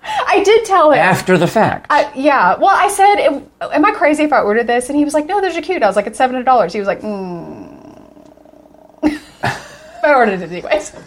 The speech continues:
Speaker 1: 'Cause the kids will love it.
Speaker 2: Oh, the kids
Speaker 1: Oh,
Speaker 2: will love
Speaker 1: the
Speaker 2: it.
Speaker 1: kids. It's
Speaker 2: The
Speaker 1: so
Speaker 2: kids are
Speaker 1: cute.
Speaker 2: so
Speaker 1: So... I'm gonna get little spotlights and put 'em in my front yard. And
Speaker 2: Yeah.
Speaker 1: so if you drive, if you drive through part of Knoxville and you see the whole Charlie Brown, It's a Great Pumpkin setup,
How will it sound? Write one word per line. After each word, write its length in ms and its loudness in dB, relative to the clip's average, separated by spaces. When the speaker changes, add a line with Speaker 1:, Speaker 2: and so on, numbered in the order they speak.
Speaker 1:
'Cause 200 2
the 120 -2
kids 280 -4
will 140 2
love 260 0
it. 300 0
Speaker 2:
Oh, 200 4
the 60 0
kids 220 2
Speaker 1:
Oh, 60 2
Speaker 2:
will 60 6
love 200 6
Speaker 1:
the 60 2
Speaker 2:
it. 60 -4
Speaker 1:
kids. 600 0
It's 40 -6
Speaker 2:
The 80 -2
Speaker 1:
so 120 -4
Speaker 2:
kids 100 -6
are 40 0
Speaker 1:
cute. 120 -2
Speaker 2:
so 260 -6
Speaker 1:
So... 120 0
I'm 60 2
gonna 100 0
get 120 0
little 120 0
spotlights 680 0
and 80 -6
put 120 -8
'em 100 -2
in 80 -4
my 80 -4
front 220 -2
yard. 400 0
And 160 2
Speaker 2:
Yeah. 260 2
Speaker 1:
so 120 -6
if 80 -6
you 80 0
drive, 500 2
if 140 -10
you 60 -4
drive 260 2
through 140 -4
part 180 2
of 60 4
Knoxville 440 0
and 120 0
you 60 -8
see 180 -6
the 120 -2
whole 280 0
Charlie 320 -2
Brown, 300 0
It's 120 -10
a 40 -12
Great 180 -2
Pumpkin 300 -6
setup, 380 -6